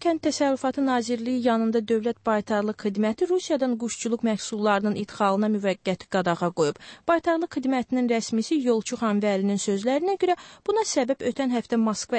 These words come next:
ətrafında H beş N bir virusunun aşkar edilməsidir.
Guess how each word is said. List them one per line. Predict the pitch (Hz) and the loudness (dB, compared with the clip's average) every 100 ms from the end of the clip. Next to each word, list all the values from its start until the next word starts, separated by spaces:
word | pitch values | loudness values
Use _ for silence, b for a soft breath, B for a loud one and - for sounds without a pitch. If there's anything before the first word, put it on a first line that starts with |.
| 208 | -2
ətrafında | - 202 208 202 202 B B - | 0 -2 0 -2 -2 B B 0
H | 226 - - | 2 2 0
beş | 269 277 - | 0 0 0
N | 220 214 | 0 2
bir | 226 202 | 0 0
virusunun | 226 214 - 208 185 196 | -2 -2 -2 -2 0 0
aşkar | - 208 190 | 0 2 0
edilməsidir. | 175 180 170 170 185 170 | 0 0 0 0 -2 -4